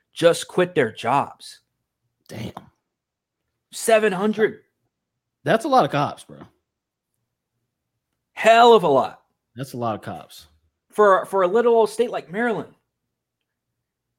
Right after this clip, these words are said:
Speaker 1: let alone all over the, all over the country, cops are quitting.
Speaker 2: Yeah.
Speaker 1: Now, for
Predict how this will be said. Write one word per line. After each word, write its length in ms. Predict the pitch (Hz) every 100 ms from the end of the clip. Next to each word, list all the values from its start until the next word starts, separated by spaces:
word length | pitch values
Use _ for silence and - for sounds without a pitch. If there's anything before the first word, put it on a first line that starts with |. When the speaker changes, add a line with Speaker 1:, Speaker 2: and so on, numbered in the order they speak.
| _
Speaker 1:
let 180 | - 196
alone 280 | 220 240 233
all 240 | 151 202
over 120 | 208 180
the, 60 | 127 110 -
all 200 | 180 202
over 120 | 185
the 60 |
country, 520 | 135 - 240 247 143 - _
cops 260 | 156 135 123
are 40 |
quitting. 320 | - - - - _ _ _ _ _ _ _
Speaker 2:
Yeah. 300 | 110 110 92 - _ _ _ _ _ _ _
Speaker 1:
Now, 260 | 156 190 185
for 540 | 185 196 175 127 -